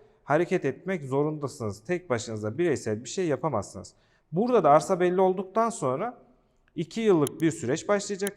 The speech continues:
İki yılın sonunda siz inşaatin temel betonuna atmış olmanız gerekecek. Yani bir kooperatif kurup belli bir miktar para toplayıp bir müteahhitle anlaşmış olmanız gerekecek.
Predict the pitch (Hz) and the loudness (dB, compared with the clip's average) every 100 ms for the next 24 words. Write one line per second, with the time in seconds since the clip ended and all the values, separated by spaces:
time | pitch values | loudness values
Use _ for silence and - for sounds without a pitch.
0 | - 185 226 202 139 117 107 - 214 160 | -10 -8 -2 0 0 -2 -4 0 2 2
1 | 117 156 214 - - 220 220 - - _ | 0 -2 -4 -12 -4 -2 -2 -6 -20 _
2 | 185 202 196 156 - 214 208 175 208 190 | -2 0 4 4 4 0 0 0 2 2
3 | 151 - 127 160 220 151 151 - 190 160 | 0 0 -4 -4 -2 0 0 0 -4 -2
4 | 156 151 170 185 156 135 151 151 139 104 | -2 0 0 -2 -4 0 2 2 -2 -4
5 | 104 - - _ _ _ _ 170 156 143 | -6 -10 -20 _ _ _ _ 2 2 4
6 | 156 151 147 143 135 139 156 - 135 143 | 0 4 2 4 4 2 -4 -6 -4 -4
7 | - 139 147 135 117 107 107 101 143 156 | -4 -4 -2 -6 -6 -6 -6 -4 0 0
8 | 156 147 160 160 160 151 127 120 113 107 | 0 -4 -2 -4 -4 -6 -6 -4 -4 -2
9 | 151 131 139 135 151 123 110 104 101 107 | -4 -4 -4 -6 -6 -4 -4 -4 -6 -6
10 | 101 107 165 | -6 -6 -8